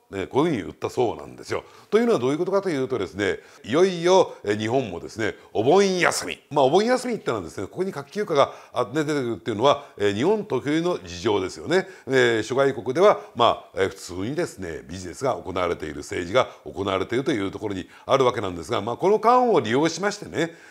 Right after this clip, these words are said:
え、外遊に行く、海外研修に行くというですね、え、国会議員、まあ、国会議員だけじゃないですね、え、地方議員、県会議員、市会議員なども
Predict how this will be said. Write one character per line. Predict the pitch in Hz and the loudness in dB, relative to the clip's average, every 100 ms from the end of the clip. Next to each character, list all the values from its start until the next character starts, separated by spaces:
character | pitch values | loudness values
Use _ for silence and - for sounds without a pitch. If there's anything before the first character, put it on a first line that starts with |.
| - | 2
え、 | 110 110 104 | 4 6 4
外 | 104 139 196 | 4 2 2
遊 | 226 226 214 | 0 0 0
に | 180 | 0
行 | 147 | 0
く、 | 147 - | -2 2
海 | 170 190 | 4 6
外 | 196 | 4
研 | 190 202 | 2 -2
修 | - 127 | -2 -6
に | 95 | -6
行 | 98 | 0
く | 143 - - - | 0 0 -6 -4
と | 143 | 2
い | 131 123 | 4 2
う | 98 | -2
で | 80 | -4
す | |
ね、 | 110 104 - - | 0 0 -2 0
え、 | 107 123 | 4 4
国 | 147 143 | 2 2
会 | 180 170 | 4 4
議 | 147 | 2
員、 | 120 | 2
ま | 160 | 0
あ、 | |
国 | 160 | 2
会 | 202 226 | 2 2
議 | |
員 | 233 | 2
だ | |
け | 180 | 2
じ | 160 | 2
ゃ | |
な | 147 | 0
い | |
で | 110 | 0
す | |
ね、 | 160 - - - | -2 -2 -6 2
え、 | 123 | 2
地 | 123 139 | 2 0
方 | 156 151 | 2 4
議 | 143 | 2
員、 | 117 82 | 0 0
県 | 127 | 0
会 | 127 120 | 2 2
議 | 120 | 0
員、 | 101 | -4
市 | - | 0
会 | 120 117 | 0 0
議 | 123 | -2
員 | 107 | -2
な | 117 | -2
ど | 123 | 0
も | 123 113 | -2 -2